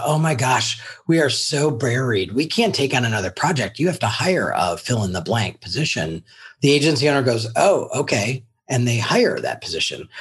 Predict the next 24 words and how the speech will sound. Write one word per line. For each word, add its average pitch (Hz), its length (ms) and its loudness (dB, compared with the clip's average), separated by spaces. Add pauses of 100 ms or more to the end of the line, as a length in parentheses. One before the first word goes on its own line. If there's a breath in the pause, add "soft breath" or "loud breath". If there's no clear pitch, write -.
(100)
without 143 400 4
really 147 380 4
having 120 380 0
the 101 100 -4
metrics 101 520 -4
to 92 220 -8 (160)
look 160 300 0
at 110 100 2
it 101 80 -4
and 104 100 -2
go, 113 80 -2
You 107 120 0
know 107 160 0
what? 104 320 0 (640 soft breath)
Based 147 260 4
on 175 120 4
the 123 60 2
numbers, 127 360 0
we 123 120 0
can't 120 240 -2
afford 123 340 -4
to 87 60 0
hire 92 260 -2
someone 85 580 -4